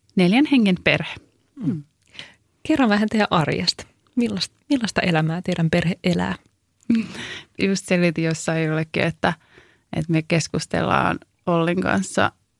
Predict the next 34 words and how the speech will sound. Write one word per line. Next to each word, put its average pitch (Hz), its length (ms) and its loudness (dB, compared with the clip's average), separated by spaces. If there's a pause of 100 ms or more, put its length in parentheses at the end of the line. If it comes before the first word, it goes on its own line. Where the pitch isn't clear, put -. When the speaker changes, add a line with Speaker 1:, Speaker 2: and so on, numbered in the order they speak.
(160)
Speaker 1:
toi 202 260 -4
Google-kalenterin 190 960 0
avulla, 190 380 2
mutta 190 380 2
tota, 175 320 2 (640)
<laughs> 330 680 2
no - 140 2
ei 170 200 4
se 165 100 0
ehkä - 340 0
ihan, 170 380 4
ihan 175 300 2
silleen, 165 280 2
että 175 160 4
no 165 100 2 (540)
meidän 196 500 4
arki 233 340 4
on 214 200 4
aika 190 180 2
hektistä 202 640 0
ja, 185 340 4
ja 165 200 0
tota 160 360 0
semmoista 160 480 4
niinku 156 260 4
aikataulutettua, 156 1120 2
että - 120 -6
se 175 60 -4
kalenteri 156 600 2
on 156 100 2
tosi 170 220 -4
tärkeä 160 420 2
osa 185 180 0
meidän 185 300 0